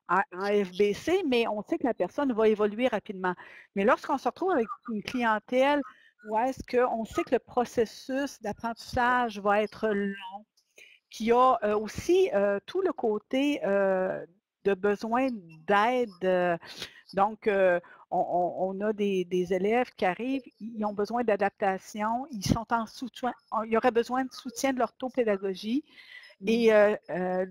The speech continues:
Speaker 1: dans la formation à distance, eh ben, il faut se questionner, je pense. Est-ce qu'on aide vraiment les élèves qui sont en très grande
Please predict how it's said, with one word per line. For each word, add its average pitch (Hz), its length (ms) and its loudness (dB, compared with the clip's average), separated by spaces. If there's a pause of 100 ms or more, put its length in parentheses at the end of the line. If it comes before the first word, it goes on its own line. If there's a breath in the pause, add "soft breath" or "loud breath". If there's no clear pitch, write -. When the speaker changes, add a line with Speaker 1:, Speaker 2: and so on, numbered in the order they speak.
Speaker 1:
dans 240 160 4
la 277 140 4
formation 214 380 -2
à 214 160 -12
distance, 262 380 -8 (140)
eh 214 80 -16
ben, 202 140 -4
il 226 100 -6
faut 294 160 -8
se - 120 -12
questionner, 277 500 -4
je 226 200 -14
pense. 214 320 -16 (380)
Est-ce 294 240 -6
qu'on 233 240 -4
aide 254 280 0
vraiment 202 440 0
les 214 280 0
élèves 196 360 2
qui - 100 -18
sont 214 180 -6
en 208 120 0
très 262 240 -4
grande 226 260 -4